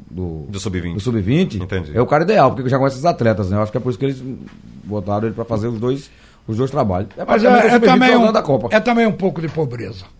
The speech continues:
Speaker 3: Junte isso aí. Quer dizer, não deixa de, não, não há problema no cara acumular esses dois. Por, agora, se, é, como é que se diz? Porque ele mexe com a base, e os dois são originados da base.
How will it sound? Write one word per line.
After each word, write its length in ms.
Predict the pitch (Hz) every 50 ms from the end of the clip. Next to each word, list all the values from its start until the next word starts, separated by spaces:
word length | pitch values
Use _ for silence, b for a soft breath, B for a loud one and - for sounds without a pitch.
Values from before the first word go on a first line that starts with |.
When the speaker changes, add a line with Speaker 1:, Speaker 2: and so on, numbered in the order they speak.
| - - b b b b b b b b b -
Speaker 3:
Junte 440 | - 113 127 151 165 151 143 - 135 127 120
isso 220 | 110 - - -
aí. 120 | 95 92 - - _ b b b b b b b b
Quer 80 | - -
dizer, 180 | 156 143 160 156
não 160 | 180 202 190
deixa 460 | 170 196 196 185 - - 170 147 135
de, 240 | 127 127 143 156 180 160
não, 160 | 170 190 214
não 180 | 190 196 208 214
há 100 | 220 214
problema 560 | 214 - 196 170 139 135 156 170 170 165 165
no 120 | 156 151
cara 340 | 151 - 160 156 151 139 - b b b b b
acumular 560 | - 147 143 - 185 175 165 160 147 147 156 151
esses 280 | 143 - - 160 123 101
dois. 580 | 123 147 180 196 185 143 120 - - - - b b b b b b b b b b
Por, 240 | - 175 165 160 -
agora, 360 | - 233 214 190 180 175 214 - - - - -
se, 260 | - - - - 330 403 392 381 440 440 - - - - - -
é, 80 | 156
como 160 | 151 - 185
é 60 | 170 151
que 60 | -
se 120 | - 165
diz? 120 | 139 139 147
Porque 440 | - - 190 - 220 214 208 208 -
ele 160 | 190 196 196
mexe 340 | 175 160 175 185 190 - -
com 140 | - - 220
a 80 | 240 202
base, 360 | 143 147 143 143 127 127 180
e 40 | 185
os 80 | 156
dois 320 | 139 147 165 180 185 - -
são 220 | - 175 175 185 B B B B B B B
originados 560 | - 175 165 123 120 180 165 151 147 160 165
da 120 | 160 190
base. 420 | 196 175 139 - 120 117 98 -